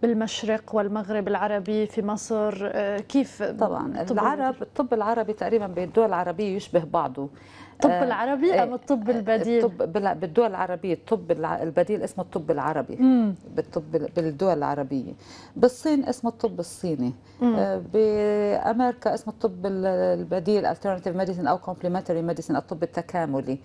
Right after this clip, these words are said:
Speaker 1: مم.
Speaker 2: آه، يختلف باختلاف ال-، الأشياء الموجودة بطبيعتنا، ببيئتنا، لأنه نحن نأكل مما يلينا.
Speaker 1: مم.
Speaker 2: نحن بناكل من حوالينا، شو في حوالينا؟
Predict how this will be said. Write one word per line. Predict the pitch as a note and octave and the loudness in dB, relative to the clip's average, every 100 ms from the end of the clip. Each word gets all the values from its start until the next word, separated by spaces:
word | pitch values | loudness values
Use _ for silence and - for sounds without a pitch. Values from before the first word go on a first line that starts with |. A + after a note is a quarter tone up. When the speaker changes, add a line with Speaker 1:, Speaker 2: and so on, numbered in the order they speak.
| - | 0
Speaker 1:
مم. | B3 G#3 - | 0 0 0
Speaker 2:
آه، | - F#3+ F#3 F#3 F#3 | 0 0 0 0 2
يختلف | F#3+ C#4 - F4+ F4 F#4 - | 2 2 0 0 0 -2 -6
باختلاف | G#3+ G3+ A#3+ - B3 D4+ D4+ - | 0 2 2 0 2 2 2 0
ال-، | A3+ A3 - | 0 -2 -4
الأشياء | G#3+ - - A#3+ | 0 0 2 -2
الموجودة | G#3+ G#3+ G3+ C#4 C#4 A#3+ | 0 -2 0 -2 2 0
بطبيعتنا، | F#3+ F3+ F3 F3+ G#3 A#3+ E3+ | 0 -4 -2 -2 -2 -2 -2
ببيئتنا، | D3 D3 - - - C3+ - - - - | 0 0 0 -2 -4 -6 -6 -16 -20 -2
لأنه | F3+ G3+ G3+ | 0 2 0
نحن | B3 - A#3+ G#3+ | -2 0 0 2
نأكل | C4+ - - C4+ C#4+ B3+ - - - | 2 0 0 0 0 -4 -10 -14 -4
مما | G#3+ G3+ G3+ | -2 0 0
يلينا. | F3+ E3+ F#3+ E3+ B2+ B2 - - - - | 2 2 0 -2 -2 -4 -14 -20 -20 -6
Speaker 1:
مم. | A#3+ A#3 G#3+ | 0 0 0
Speaker 2:
نحن | A3 G#3 | 0 -2
بناكل | F#3+ A#3+ B3+ | 0 0 0
من | A3+ | -2
حوالينا، | G3 A3 A3 A3+ F3 D3 | -2 -2 0 0 0 -2
شو | - A3 | -4 -4
في | A3+ | -4
حوالينا؟ | - F3+ D#3+ D3 C3 | -2 -2 0 -2 -6